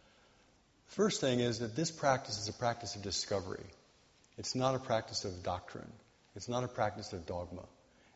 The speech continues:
It's a practice of discovery. And so the practice is based upon what do we observe when we really are looking carefully? What do we observe when we are seeing things with fresh eyes?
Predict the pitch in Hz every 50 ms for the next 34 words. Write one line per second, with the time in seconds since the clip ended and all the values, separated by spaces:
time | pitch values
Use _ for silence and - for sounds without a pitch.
0 | _ - 139 160 147 - 139 127 127 - 127 - - 120 123 117 - - - 151
1 | 117 107 107 - - 98 - - - _ _ _ _ _ - - _ - _ -
2 | 123 127 120 - 139 127 127 123 120 127 139 127 - 175 180 190 190 - 180 123
3 | 127 135 120 120 123 139 151 160 - - 139 - 120 110 110 113 113 110 - -
4 | - - - - - - 147 170 180 175 180 190 208 185 165 151 143 147 147 151
5 | 143 147 180 202 175 117 110 107 113 123 123 - - 135 139 135 131 123 123 135
6 | 147 151 151 143 131 127 127 127 - - 127 120 123 - - 156 139 - - 101
7 | - - - - - - - - _ _ _ _ _ _ _ _ _ _ _ _
8 | _ _ _ _ _ - _ _ - 156 156 185 165 151 147 151 151 147 143 143
9 | 147 139 113 107 110 110 - 127 127 123 120 120 113 110 107 110 - - - -
10 | - - 147 143 131 127 120 - 117 107 110 110 101 107 101 - - 110 101 92
11 | - 110 101 92 87 - - - - -